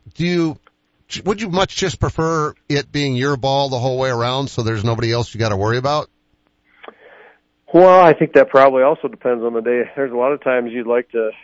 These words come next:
Speaker 2: you know, like they do when they're in the major leagues, you know, where you get to call in for a new pitcher. I mean, there's times when things aren't going very well that you'd like to have, you know, somebody as a backup. And, um, you know, I've always, you know, I've always, you know, golf to me is always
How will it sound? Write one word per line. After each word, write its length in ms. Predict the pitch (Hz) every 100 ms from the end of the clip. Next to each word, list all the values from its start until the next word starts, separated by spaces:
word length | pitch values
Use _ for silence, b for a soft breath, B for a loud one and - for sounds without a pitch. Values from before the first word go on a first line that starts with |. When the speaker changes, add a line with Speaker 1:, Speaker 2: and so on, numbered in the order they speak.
| -
Speaker 2:
you 100 | 123
know, 100 | 107
like 220 | 120 -
they 100 | 110
do 260 | 110 127 117
when 100 | 110
they're 260 | 107 110 _ 123
in 100 | 117
the 80 |
major 260 | 117 120 117
leagues, 300 | 135 127 107 113
you 60 |
know, 100 | 107
where 140 | 117 117
you 80 | 110
get 160 | 113
to 180 | 107 101 _
call 300 | 120 113 113
in 120 | 113
for 140 | - 107
a 40 |
new 100 | 110
pitcher. 400 | - 131 - 104
I 40 |
mean, 120 | 104 104
there's 160 | 110
times 280 | - 117 107
when 100 | 78
things 220 | 120 110
aren't 160 | 110 104
going 200 | 113 123
very 160 | 104 104
well 220 | 107 113
that 80 | 104
you'd 120 | 104
like 180 | 110 -
to 80 | 104
have, 260 | 110 110 -
you 80 | 110
know, 160 | 104 101 -
somebody 240 | 113 107
as 160 | 104 104
a 40 |
backup. 580 | 98 107 107 113 110 -
And, 160 | 104 104 _ b b b 104
um, 380 | 110 113 107 -
you 140 | 127
know, 100 | 127
I've 160 | 143 143
always, 320 | 147 135 117 _
you 140 | 117 113
know, 220 | 107 -
I've 200 | 123 127
always, 320 | 123 120 113 _ _
you 120 | 113
know, 80 | 107
golf 240 | 120 127 - -
to 60 | 120
me 160 | 123
is 100 | 113
always 220 | 110 107